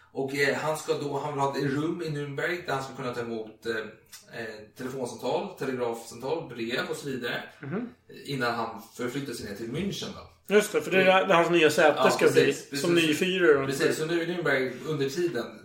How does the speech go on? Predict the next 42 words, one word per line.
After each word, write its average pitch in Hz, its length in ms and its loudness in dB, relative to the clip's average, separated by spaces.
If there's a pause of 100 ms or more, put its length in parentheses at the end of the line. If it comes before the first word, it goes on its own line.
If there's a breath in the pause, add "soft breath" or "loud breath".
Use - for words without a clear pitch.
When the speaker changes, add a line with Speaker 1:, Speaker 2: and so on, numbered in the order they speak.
Speaker 1:
när 151 200 -4
han, - 180 -6
Speaker 2:
Ah. - 720 -10
Speaker 1:
när - 80 -8
han 120 140 -8
är 123 60 -4
nya 123 200 0
ledare, 123 320 -2
ska 123 160 -8
sitta 123 180 -6
där 107 120 -4
ett 107 60 -8
tag - 280 -6 (200)
och - 80 -14
Speaker 2:
Mm. 156 160 -4
Speaker 1:
förbereda 170 280 0
sig. 185 260 -4 (340 soft breath)
Och 123 100 -10
då 147 80 -2
ska 147 260 0
han, 127 220 -4
eh, 117 400 -4
ha 113 220 -2
all 113 60 -4 (120)
de - 20 -10
här 101 380 -8
tekniska 135 460 -6
utrustningen 131 560 0
då 113 60 -2
för 113 120 -4
att 117 80 -10
kunna 110 280 -2 (460)
arbeta. 117 480 -2 (500 soft breath)
Och 135 100 -6
sen 160 180 0
så 147 160 -6
säger 135 200 -2
han 117 140 0
att, 117 260 0
eh, 117 80 2 (1120)
järnvägsbolagen 147 760 -2
ska 120 380 -4